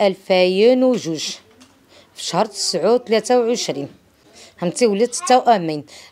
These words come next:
ولي-، وحدة هي يسرى وحدة خطفوها لي. مشيت أنا وراجلي في ع-، أيوها عباد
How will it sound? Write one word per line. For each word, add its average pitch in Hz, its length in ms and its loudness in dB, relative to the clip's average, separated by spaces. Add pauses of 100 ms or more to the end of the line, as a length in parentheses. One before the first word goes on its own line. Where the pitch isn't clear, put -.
ولي-، 190 560 0
وحدة 196 500 -4
هي 160 640 2
يسرى 185 560 2 (320)
وحدة 262 540 0
خطفوها 202 540 -2
لي. - 160 -14 (580)
مشيت - 220 -18
أنا 135 120 -8
وراجلي 135 480 -10
في 170 140 -12
ع-، 175 160 -10
أيوها 170 520 -8
عباد 196 320 -6